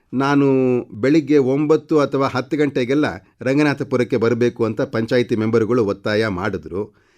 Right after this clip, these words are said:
ಬೆಳಗಿನ ಬಸ್ಸಿನಲ್ಲಿ ಅಲ್ಲಿಗೆ ಬರ್ತೇನೆ. ಆ, ಸಾಯಂಕಾಲಕ್ಕೆ ಹಿಂತಿರುಗುತ್ತೇನೆ.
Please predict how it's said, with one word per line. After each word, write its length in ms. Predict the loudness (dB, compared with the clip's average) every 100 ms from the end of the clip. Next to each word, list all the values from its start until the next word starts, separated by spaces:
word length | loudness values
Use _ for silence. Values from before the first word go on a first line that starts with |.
| _ _ _ -18
ಬೆಳಗಿನ 520 | -14 -4 0 2 2
ಬಸ್ಸಿನಲ್ಲಿ 460 | 2 0 2 2 4
ಅಲ್ಲಿಗೆ 260 | 2 2 2
ಬರ್ತೇನೆ. 540 | -2 -2 -6 -6 _ _ _ -6
ಆ, 200 | -6 -6 -6
ಸಾಯಂಕಾಲಕ್ಕೆ 720 | 0 2 2 0 -2 0 -2
ಹಿಂತಿರುಗುತ್ತೇನೆ. 800 | -4 -2 -4 -4 -8 -14 -14 _